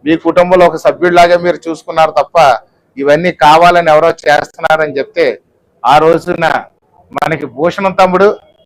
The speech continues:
అలాగే ఈ సామ్యులు కూడా కూర్చుని, అలాగే అదే టైంలో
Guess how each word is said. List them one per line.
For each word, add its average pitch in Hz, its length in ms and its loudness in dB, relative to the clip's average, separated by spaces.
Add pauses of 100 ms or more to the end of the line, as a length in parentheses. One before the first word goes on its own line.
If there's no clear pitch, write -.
(360)
అలాగే 180 420 2
ఈ 151 100 -6
సామ్యులు 180 540 2
కూడా 170 520 0 (260)
కూర్చుని, 175 480 -4 (600)
అలాగే 175 260 4
అదే 165 280 4
టైంలో 185 500 2